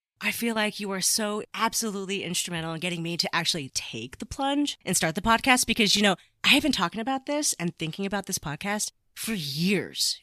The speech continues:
We're talking, like, back in, I don't know, two thousand sixteen maybe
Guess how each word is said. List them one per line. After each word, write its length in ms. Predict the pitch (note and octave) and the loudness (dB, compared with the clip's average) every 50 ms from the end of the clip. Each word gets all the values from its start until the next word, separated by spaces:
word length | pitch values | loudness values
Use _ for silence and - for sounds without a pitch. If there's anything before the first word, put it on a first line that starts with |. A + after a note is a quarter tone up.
| - - | -12 -4
We're 180 | D#3+ - B3+ C4+ | 0 4 4 6
talking, 380 | - - C#4 B3+ - A3+ G3 | 8 8 8 6 6 4 0
like, 280 | F#3 F3 D#3 D3 - - _ _ _ - | 2 2 0 0 -2 -6 _ _ _ 0
back 240 | G#3 G3 F#3+ - - | 2 2 4 4 2
in, 460 | A3 F#3 F3+ F3 E3+ E3+ E3+ E3+ E3+ - _ _ _ | 2 2 4 2 2 2 2 0 -2 -4 _ _ _
I 100 | - E3+ | -6 -4
don't 100 | G3+ G3 | -2 0
know, 200 | D#3 D3+ F#3+ F3+ - - - _ - | 0 0 0 -2 -4 -8 -18 _ -6
two 120 | - G3+ F3+ | -4 -4 -2
thousand 280 | F#3+ F#3+ F3+ - F3 | -2 -2 -2 -2 -4
sixteen 520 | - - F#3+ - - - D3 C#3 D3 E3+ F#3 | -4 -2 -2 -2 -2 -2 -4 -4 -4 -2 -2
maybe 400 | G3 G#3+ A#3 A#3+ B3+ B3+ A#3 | -2 0 0 0 0 0 -2